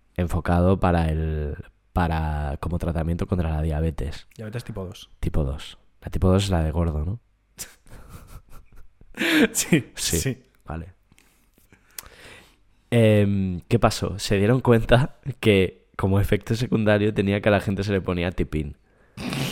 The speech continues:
Speaker 1: Vale. Y empezó a, empezó a correr como, como la pólvora esto. O sea,
Speaker 2: Sí, sí, sí,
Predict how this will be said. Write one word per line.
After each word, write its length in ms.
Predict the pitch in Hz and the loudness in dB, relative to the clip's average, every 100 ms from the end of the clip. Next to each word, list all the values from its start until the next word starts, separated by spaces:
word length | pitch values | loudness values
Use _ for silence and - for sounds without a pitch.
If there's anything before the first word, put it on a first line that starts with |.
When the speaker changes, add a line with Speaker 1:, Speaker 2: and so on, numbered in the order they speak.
| - - _ _ _ _ - | -10 -18 _ _ _ _ -10
Speaker 1:
Vale. 280 | 78 73 - - - 277 - - - | -8 -8 -10 -8 0 2 0 -4 4
Y 120 | 120 | 6
empezó 520 | 110 113 107 123 135 | 6 4 6 6 8
a, 380 | 139 135 123 - | 8 8 8 4
empezó 320 | 117 110 107 | 0 4 4
a 80 | 117 | 6
correr 300 | 123 123 127 127 - | 4 6 6 4 4
como, 380 | 120 82 92 - - - - _ - 175 120 | 6 6 2 0 -20 -20 -20 _ -6 -4 -4
como 180 | - 117 | 4 6
la 180 | 104 92 | 8 6
pólvora 720 | 110 117 113 101 101 160 _ _ _ | 8 8 10 8 8 2 _ _ _
esto. 440 | 98 92 - 80 - _ _ _ _ _ _ _ _ _ _ _ - | -2 -2 -4 -10 -10 _ _ _ _ _ _ _ _ _ _ _ -10
O 100 | 90 | -6
sea, 120 | - | 4
Speaker 2:
Sí, 140 | 196 | 4
sí, 120 | 185 | 6
sí, 200 | 170 156 | 2 0